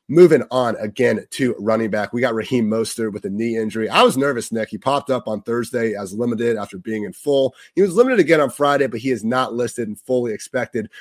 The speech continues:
to see his usual fifteen plus touches and sixty percent snap rate. This is a matchup here where we're all expecting Tua and company to go bonkers against the Lions. But,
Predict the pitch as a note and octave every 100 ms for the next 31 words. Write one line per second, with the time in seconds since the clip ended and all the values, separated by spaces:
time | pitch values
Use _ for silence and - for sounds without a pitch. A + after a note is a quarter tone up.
0 | - - F#3+ F3 D3+ D#3 C#3+ - C#3+ -
1 | C#3 C3 - B2+ - G#2+ G#2+ A#2+ C3 A#2
2 | A#2+ - A#2 A#2+ - A2 - C#3 C3 C#3
3 | C#3+ B2 - - - A3 A#3+ C#3 C#3 C#3+
4 | D#3+ E3 D3+ B2 A2 A2+ C3+ B2 - C3+
5 | B2 G#2 - B2+ C3 A2+ - A2 A#2 G#2+
6 | G#2+ G#2+ G2 A#2 C3 C3 A2 A#2 G#2+ -
7 | F2+ A#2+ C3 A2+ G#2+ F#2+ A2 G#2+